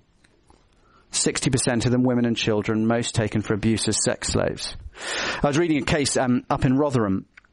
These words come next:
uh, sorry, in Newcastle. It was a repeat, basically, of the Rotherham abuse case. Two, um, teenage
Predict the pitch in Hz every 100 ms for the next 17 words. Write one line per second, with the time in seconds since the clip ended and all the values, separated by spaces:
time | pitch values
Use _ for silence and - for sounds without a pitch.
0 | - - - 156 143 156 135 170 165 123
1 | 101 110 110 139 139 202 156 113 107 110
2 | 110 123 117 110 104 123 113 - 92 -
3 | 165 147 135 - 113 107 - - - -
4 | - 156 143 123 113 -